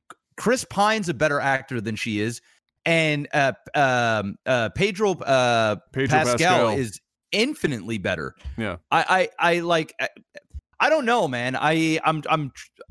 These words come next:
Speaker 1: trying not to hate on the movie too bad, but it really wasn't what I thought it was gonna be. Um, the main villain wasn't even, like, the main villain. Um, like, the, the villain that I, I, I don't know. It, it felt very similar to, like, an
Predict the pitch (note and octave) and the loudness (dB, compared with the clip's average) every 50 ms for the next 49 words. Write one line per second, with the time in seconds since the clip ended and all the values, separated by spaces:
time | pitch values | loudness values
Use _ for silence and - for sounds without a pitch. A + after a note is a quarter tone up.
0 | - A#2+ - - G3+ A3+ A#3+ A#3+ A#3+ - - E3 A#2 C#3 E3 F3 F3 E3 D3+ C#3+ | -16 -8 -2 0 2 2 2 2 0 0 0 -2 0 2 2 2 2 0 -2 -2
1 | C#3+ D3 C3+ C3 A#2 - - D3+ D3+ - A#2+ B2+ B2+ G#2 F2+ G2+ G#2 F#2+ - - | -2 -2 -2 -2 -4 -4 -4 -4 -2 0 2 2 2 0 -2 -4 -4 -4 -4 -4
2 | C#3 D3 - C3+ C#3 E3 G3 G3+ G3 F#3 C#3 G#2 A#2+ C#3+ C#3 A#2 D#3+ C#3+ - - | -4 -4 -4 -2 0 2 2 2 2 0 -2 0 0 0 0 0 -4 -6 -6 -2
3 | A2+ B2 B2 A#2 G#2+ - A#2 G#2+ A#2 B2+ A#2 B2+ C3+ G#2+ B2 C#3+ C#3 C3 C3+ D3 | 0 2 2 2 0 0 0 0 2 0 0 -2 -6 -4 -2 -2 -2 0 0 2
4 | D3+ D#3 D#3 - _ _ _ _ _ _ _ _ _ _ B2 B2+ B2+ C3 B2 A#2+ | 2 2 0 -2 _ _ _ _ _ _ _ _ _ _ 0 2 2 2 2 2
5 | A#2+ A#2+ A2 G#2+ G2 E2 - _ _ _ _ _ _ _ _ _ A2+ C#3 C#3 C#3 | 0 0 -2 -4 -6 -8 -12 _ _ _ _ _ _ _ _ _ -4 -4 0 0
6 | D3 E3 F3 F3 D#3 B2 C#3+ D3+ E3 E3+ F3 D#3+ A#2+ C3+ C#3+ C3+ E3 D3+ D3 C#3 | 0 0 0 -2 -2 0 0 2 2 0 -2 0 0 0 0 0 -2 -2 -2 -4
7 | D3+ D3 C3+ A#2 - C3 B2 G#2+ - _ - A#2+ A2 G#2+ G#2+ B2 C3+ D3 D3+ C#3+ | -4 -6 -6 -4 -2 -2 -2 -2 -4 _ -8 -6 -4 -2 -2 -2 -2 -2 -4 -6
8 | C#3+ A#2+ F#2+ F2 F2+ A#2 B2 C#3 D#3 E3+ D#3+ C3+ - _ _ - B2 B2 A#2 A2+ | -8 -10 -10 -6 -2 -2 0 0 -2 -4 -4 -8 -10 _ _ -2 0 0 2 2
9 | A2 G#2 G2 F#2 F2 D#2+ - _ _ _ _ _ _ _ _ B2 A#2+ A2+ - - | 0 0 0 -2 -6 -8 -12 _ _ _ _ _ _ _ _ -2 -2 -2 0 0
10 | A#2+ A2 G#2 E2+ A#2 G2 E2+ A#2 C3+ D3+ D3+ C#3+ C3+ B2 - - _ - B2 - | 0 0 0 -2 -6 -6 -2 -2 -2 -2 -2 -2 -4 -6 -6 -10 _ -8 -8 -4
11 | - B2+ D3+ - - - E3+ F3 F3 D#3 A2 A2 G#2 G2 G#2 - C3+ D3 - _ | 0 0 0 0 2 0 0 0 0 -2 -2 -4 -4 -4 -2 -2 -2 -4 -4 _
12 | _ - _ _ _ _ - D#3+ D#3+ - - - G3+ A3+ B3+ G#3+ E3+ E3+ G#3 G3+ | _ -20 _ _ _ _ -4 -4 -4 -4 -2 0 2 2 2 0 0 0 2 2
13 | F#3 D#3 - - F3+ F3+ F#3 F#3+ F3+ E3+ D#3 - - F3 D#3+ D3+ C#3+ C3+ A#2+ A2+ | 2 0 0 -2 -2 -2 0 0 0 0 -2 -2 -2 0 0 2 2 2 0 0
14 | - - - B2 A#2 A#2 | -4 -6 -6 -6 -6 -4